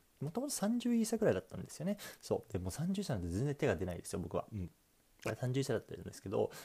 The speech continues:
六月の中旬ぐらいかな。あの、一回ね、こう、ガーンと下がって、で、それがね、こう、十六ぐらいまで下がってきたんですよ。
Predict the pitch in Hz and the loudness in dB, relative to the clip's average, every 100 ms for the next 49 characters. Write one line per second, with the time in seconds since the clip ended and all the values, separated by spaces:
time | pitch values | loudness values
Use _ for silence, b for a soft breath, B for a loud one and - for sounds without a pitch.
0 | B 117 247 311 - 269 220 240 226 240 | B 0 2 0 0 -4 -2 0 0 0
1 | 185 - - 98 120 - B B 101 92 | 0 0 -2 -2 -2 -4 B B 0 2
2 | 95 95 95 95 92 92 92 - 127 - | 2 0 0 0 0 0 0 0 -4 0
3 | 170 160 160 156 135 123 131 143 170 165 | 0 2 0 2 4 4 0 -2 -4 0
4 | 117 120 - - - - 110 127 156 170 | 0 0 0 -2 0 0 0 0 0 0
5 | 160 - 87 - 165 240 240 311 269 104 | -2 -2 -4 2 4 4 2 2 2 2
6 | 90 - 120 143 - - 90 90 95 - | 0 -2 -4 -4 -6 -4 -4 -4 -2 -4